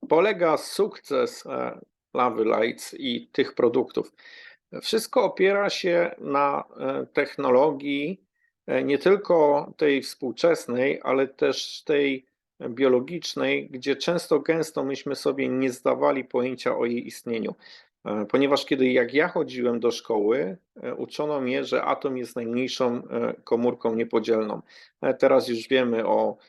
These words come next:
e, kwarkach i o, o ró-, o różnych tam neutrinach i innych takich rzeczach, które są dużo, dużo mniejsze.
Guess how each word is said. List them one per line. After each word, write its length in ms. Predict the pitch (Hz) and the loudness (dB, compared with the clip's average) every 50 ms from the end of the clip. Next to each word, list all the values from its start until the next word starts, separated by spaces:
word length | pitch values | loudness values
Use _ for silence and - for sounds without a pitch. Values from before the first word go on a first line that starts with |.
| _ _ _ _ - | _ _ _ _ -10
e, 260 | - 107 107 107 104 | -8 -6 -4 -6 -6
kwarkach 1120 | - _ - - - - 120 120 127 143 139 - - - 139 135 131 127 123 123 120 - - | -8 _ -20 -12 -4 0 2 2 4 2 0 -2 -2 -2 0 2 2 2 2 0 -2 -4 -8
i 360 | 120 110 113 113 110 113 113 | -6 -6 -4 -4 -4 -2 2
o, 340 | 113 110 113 113 - 113 113 | 2 4 4 4 4 4 4
o 80 | 113 117 | 4 4
ró-, 200 | 117 117 131 - | 2 0 0 0
o 300 | - 117 113 113 113 113 | 2 2 2 4 2 2
różnych 320 | 110 117 117 123 120 117 | 0 -2 -2 -4 -6 -4
tam 200 | - 117 113 110 | -4 -4 -4 -2
neutrinach 640 | 110 110 107 107 104 - 135 143 139 135 135 123 - | -2 -2 -4 -4 -6 -4 -4 -2 -2 -2 -4 -4 -6
i 60 | 147 | -6
innych 280 | 135 123 127 120 113 - | -6 -4 -2 -2 -4 -4
takich 320 | - 123 - - 113 110 | -4 -6 -6 -6 -12 -8
rzeczach, 320 | 110 127 131 - - 156 - | -4 -4 -4 -2 -2 -4 -4
które 280 | - - 143 131 135 | -2 -2 2 2 2
są 220 | 131 - 139 123 123 | 2 0 -2 -2 -2
dużo, 240 | 131 139 139 135 123 | -4 -2 -2 -2 -2
dużo 280 | 120 120 117 120 120 | -2 -4 -2 -2 0
mniejsze. 400 | 113 113 110 104 101 - - 104 | 0 0 -4 -4 -6 -6 -8 -8